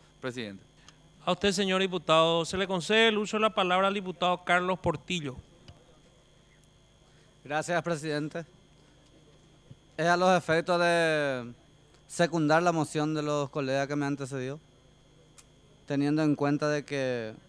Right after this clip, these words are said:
Speaker 3: el pedido se acu-, se adecua a la, a la realidad social,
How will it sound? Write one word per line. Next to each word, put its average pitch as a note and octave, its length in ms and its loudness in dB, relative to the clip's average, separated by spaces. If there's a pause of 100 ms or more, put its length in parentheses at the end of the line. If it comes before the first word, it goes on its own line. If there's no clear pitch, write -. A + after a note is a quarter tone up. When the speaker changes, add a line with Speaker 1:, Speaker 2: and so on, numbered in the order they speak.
(380)
Speaker 3:
el C#3 160 -4
pedido C#3 360 -2
se - 140 -6
acu-, C3 300 -6 (160)
se C#3 160 -6
adecua C3 720 0
a C3 40 2
la, A#2+ 520 -2 (2250)
a C#3+ 100 0
la D3 120 6
realidad D3 520 2
social, C#3+ 540 -4